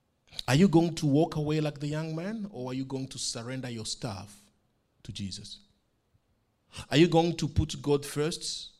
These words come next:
in your finances, or you want to remain in control of all of it? There are certain topics today that we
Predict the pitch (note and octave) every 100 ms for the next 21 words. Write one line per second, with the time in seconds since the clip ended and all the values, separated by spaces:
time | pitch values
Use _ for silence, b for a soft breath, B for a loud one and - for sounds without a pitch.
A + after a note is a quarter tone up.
0 | - A2+ G#2 A2 B2 F3 G3+ A#3 B3 -
1 | _ _ C#3 C#3+ C#3 C#3 C#3 C#3 B2+ A#2
2 | A#2 A#2+ - - _ _ - C#3 C#3 C3
3 | A2+ A#2+ A#2 - A2+ G#2+ A#2 A2 G2 F#2+
4 | - - _ _ _ _ B B B B
5 | - C#3+ - - G3 G3 D#3+ D#3+ D#3 D3+
6 | - - G#2 A2 F#2+ C3+ - _ _ b
7 | b - B2 A#2+ B2+